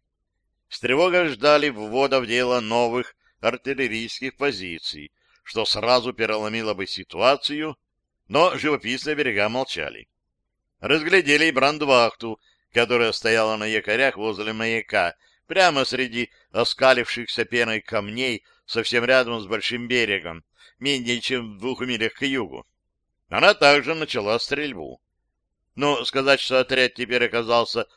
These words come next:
под перекрёстным огнём, всё же было нельзя, поскольку, судя по густым клубам порохового дыма, там оказались лишь малокалиберные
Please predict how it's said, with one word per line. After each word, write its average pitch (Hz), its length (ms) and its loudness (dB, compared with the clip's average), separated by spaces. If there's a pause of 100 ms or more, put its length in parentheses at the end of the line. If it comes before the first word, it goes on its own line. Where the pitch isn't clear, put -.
(220)
под 120 160 -2
перекрёстным 120 640 -2
огнём, 135 540 -2 (340)
всё 185 180 0
же 123 140 -2
было 113 280 -2
нельзя, 92 680 -2 (440)
поскольку, 139 540 -2 (300)
судя 127 480 2
по 117 140 -4
густым 120 420 -4
клубам 117 480 -2
порохового 113 580 0
дыма, 117 360 -6 (420)
там 185 200 6
оказались 117 600 2
лишь 113 360 -6
малокалиберные 147 1200 0